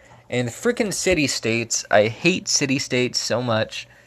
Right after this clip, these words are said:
There's just too much, they want so much from you, and it's so hard to keep track of, especially, like, when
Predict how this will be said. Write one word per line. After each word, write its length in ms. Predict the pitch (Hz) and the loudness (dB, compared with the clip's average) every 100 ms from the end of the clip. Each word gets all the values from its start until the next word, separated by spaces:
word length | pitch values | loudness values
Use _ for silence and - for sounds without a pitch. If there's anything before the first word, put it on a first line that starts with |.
| - - - - _ | -20 -20 -20 -20 _
There's 160 | 117 113 | -10 -8
just 200 | 113 - | -6 -6
too 120 | 190 | -2
much, 300 | 156 151 - | 0 0 0
they 120 | 113 | 0
want 340 | 120 151 156 | 4 4 4
so 160 | - 156 | 4 2
much 260 | 143 139 - | 6 4 4
from 300 | 143 135 135 | 0 0 0
you, 240 | 131 131 | 0 2
and 120 | 101 | 2
it's 120 | 110 | 0
so 180 | - 131 | 2 4
hard 220 | 117 127 | 6 4
to 60 | 117 | 4
keep 200 | - 123 | -4 -6
track 340 | - 135 131 | 4 6 8
of, 160 | 139 127 | 6 4
especially, 500 | 117 - 113 113 107 | 2 -2 -4 -2 0
like, 200 | 92 92 | 2 0
when 500 | - 113 117 107 - | -2 -2 -2 -4 -14